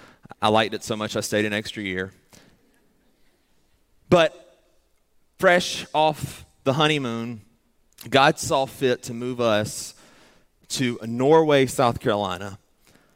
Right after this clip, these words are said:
population eight hundred. Walmart, thirty-five minutes away. Any decent restaurant, forty-five minutes away. And I literally remember, and then I, on top of that, I was a children and youth pastor.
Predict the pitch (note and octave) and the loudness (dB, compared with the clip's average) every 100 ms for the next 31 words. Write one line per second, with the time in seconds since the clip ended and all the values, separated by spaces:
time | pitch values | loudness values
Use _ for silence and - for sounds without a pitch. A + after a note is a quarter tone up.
0 | _ C#3+ C3 C3 B2 B2 - A#2 A2+ A2 | _ 0 0 0 0 0 -2 -12 -14 -16
1 | F#2+ - - - G2+ F#2 F#2+ - _ _ | -12 -4 -2 -4 -12 -14 -18 -20 _ _
2 | _ _ _ _ _ _ _ _ - - | _ _ _ _ _ _ _ _ -20 -20
3 | _ _ _ _ _ _ - B2 C3+ C3 | _ _ _ _ _ _ -6 2 4 4
4 | A2 G#2 - C3 C3+ B2 B2+ A2+ A2+ A2+ | 2 2 2 4 4 4 4 4 2 -2
5 | A2 - G#2+ A2 A2 A2 G#2 - - - | -4 -6 0 2 2 0 -6 -18 -20 -20
6 | _ - B2+ B2 A#2+ A#2+ - G#2 A2+ G#2+ | _ -2 0 2 2 0 0 0 2 0
7 | - A2+ - A#2+ A2+ A2+ A2 G#2 G#2 G#2 | 0 -4 -4 -6 -4 -2 2 2 2 -4
8 | G#2 - G#2 G2+ G#2 G#2+ A2+ A#2+ A#2+ B2 | -8 -8 -4 0 0 0 0 0 0 0
9 | D#3 D#3+ D3 C3 B2 A#2+ B2 C3 F3 D3+ | 2 0 0 -2 -4 -4 -2 0 0 2
10 | C#3 C3 D3 C3+ C3 A#2+ A#2+ G#2+ G2 - | 0 0 -2 2 0 0 -2 -6 -8 -4
11 | C3 C3 B2 G#2+ G2+ B2 - E3 E3 E3+ | -4 -4 -6 -6 -8 -10 -6 -2 -2 -2
12 | F#3 F3 | -6 -8